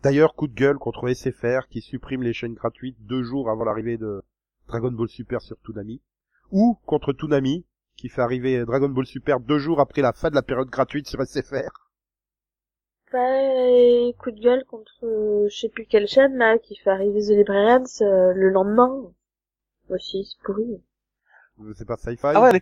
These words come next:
Speaker 3: quand même un podcast avec de vrais problèmes sociaux qu'on soulève, quoi.
Speaker 1: Bah oui, c'est chiant. Pourquoi Toonami, il est pas dans le, dans le S F R Play, là ? Il y a, il y a plein de chaînes, mais il y a pas de Toonami. Ça craint. Alors que là, je suis devenu accro. Putain, il y a que des trucs Warner. C'est super bien.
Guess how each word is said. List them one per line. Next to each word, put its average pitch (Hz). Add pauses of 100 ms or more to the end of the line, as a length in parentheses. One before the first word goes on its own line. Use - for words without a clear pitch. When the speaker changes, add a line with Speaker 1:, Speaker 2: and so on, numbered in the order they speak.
Speaker 3:
quand 214
même 226
un 185
podcast 226
avec 147
de 151
vrais 156
problèmes 160
sociaux 180
qu'on 160
soulève, 175
quoi. 110
Speaker 1:
Bah 165
oui, 190
c'est 143
chiant. 180
Pourquoi 139
Toonami, 147
il 131
est 131
pas 131
dans 120
le, 110 (960)
dans 117
le 117
S 117
F -
R 127
Play, 160
là ? 101
Il 104
y 107
a, 107 (140)
il 117
y -
a 117
plein 180
de 151
chaînes, 202
mais 139
il 120
y 117
a 110
pas -
de -
Toonami. 139
Ça -
craint. 123 (800)
Alors 113
que 135
là, 175
je 135
suis 123
devenu 117
accro. 160
Putain, 139
il 120
y 107
a 101
que 135
des 127
trucs -
Warner. 156
C'est -
super 139
bien. 139